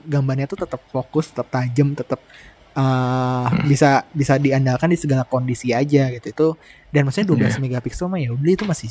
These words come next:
Speaker 1: masih cukup banget buat dipakai di posisi sosial media gitu. Itu bukan sesuatu, <laughs> sesuatu
Speaker 2: Iya.
Speaker 1: yang hal minor gitu.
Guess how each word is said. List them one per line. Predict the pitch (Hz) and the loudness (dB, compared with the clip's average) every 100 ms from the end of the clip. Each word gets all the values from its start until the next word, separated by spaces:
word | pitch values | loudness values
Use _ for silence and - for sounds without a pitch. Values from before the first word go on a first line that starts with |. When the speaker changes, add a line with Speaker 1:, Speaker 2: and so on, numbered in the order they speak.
| - | -8
Speaker 1:
masih | 117 - | -8 -8
cukup | - - - - - - - | -8 -8 -10 -16 -16 -12 0
banget | 139 143 165 | 2 2 2
buat | 135 | 2
dipakai | 123 - 131 | 0 -2 -2
di | 127 | 0
posisi | 123 - 127 - | -2 -4 -6 -6
sosial | 123 123 | -6 -4
media | 117 117 175 160 | -2 2 4 6
gitu. | 147 135 - - - - - - | 4 2 0 -2 -4 -12 -20 -8
Itu | - | 2
bukan | 185 160 | 2 2
sesuatu, | 127 113 143 - 165 214 - - - - - | 0 4 4 6 4 2 -4 -8 -2 -2 0
<laughs> | - - 269 254 185 | -4 -6 -8 -8 -8
sesuatu | - 135 120 | -8 0 2
Speaker 2:
Iya. | 123 131 | 4 2
Speaker 1:
yang | 123 | 0
hal | 123 120 127 | -2 -2 -2
minor | 156 165 135 147 | 0 2 2 0
gitu. | 127 - | -2 -10